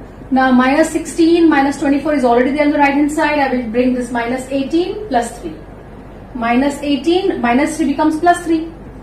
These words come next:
Plus eighteen becomes minus eighteen. So now six X minus nine minus eight will give me minus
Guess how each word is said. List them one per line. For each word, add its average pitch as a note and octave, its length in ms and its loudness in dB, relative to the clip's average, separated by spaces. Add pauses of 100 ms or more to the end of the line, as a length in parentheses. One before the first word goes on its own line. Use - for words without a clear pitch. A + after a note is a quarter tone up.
(1200)
Plus C#4 240 2
eighteen D#4 240 2
becomes D4+ 300 -2
minus D#4 300 2
eighteen. D4+ 420 -2 (880)
So C4 120 -8
now B3 440 -2
six - 420 -10
X - 500 -2 (540)
minus D4 380 2
nine F4 280 4
minus D4 340 2
eight A#3+ 240 -2
will B3 100 -2
give B3+ 140 -2
me C#4+ 100 2
minus B3 580 -2